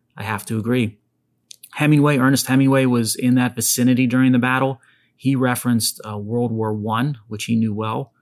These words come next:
by describing the Hurtgen Forest as Passchendaele with tree bursts.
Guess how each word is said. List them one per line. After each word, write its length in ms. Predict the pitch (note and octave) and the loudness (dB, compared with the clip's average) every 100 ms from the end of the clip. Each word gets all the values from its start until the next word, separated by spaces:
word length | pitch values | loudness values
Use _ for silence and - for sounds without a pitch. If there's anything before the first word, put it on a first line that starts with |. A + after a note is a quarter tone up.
| _ _ _ | _ _ _
by 180 | - A2+ | -8 -6
describing 680 | G2+ - - B2 A#2+ A#2+ A#2 | -4 -4 -2 -2 0 2 2
the 120 | G#2+ | 0
Hurtgen 360 | A2+ A2+ - G#2 | -4 -6 -6 -8
Forest 500 | - A#2 A2+ G#2+ A2 | -4 -4 -4 -6 -8
as 200 | G#2 - | -10 -10
Passchendaele 880 | - A#2 - A2+ A2 A2 A2 G#2+ - | -8 -6 -4 -2 -2 -4 -6 -10 -14
with 140 | A2 | -20
tree 240 | - - C#3+ | -10 -4 -2
bursts. 520 | C3 C3+ B2 - - | 0 0 0 -4 -8